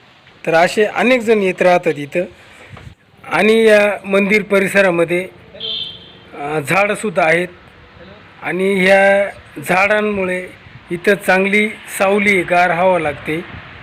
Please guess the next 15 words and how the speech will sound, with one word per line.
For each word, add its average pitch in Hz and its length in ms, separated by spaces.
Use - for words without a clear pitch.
या 143 60
मंदिराच्या 170 500
पाठीमागं. 165 580
आणि 202 500
त्याच्यामुळे 220 760
इथं 226 260
कायमच 220 480
दर्शनासाठी 196 680
आलेला 175 360
माणूस 165 480
थोडा 175 200
वेळ 165 180
बसतोय, 165 440
आराम 165 340
करतोय, 160 480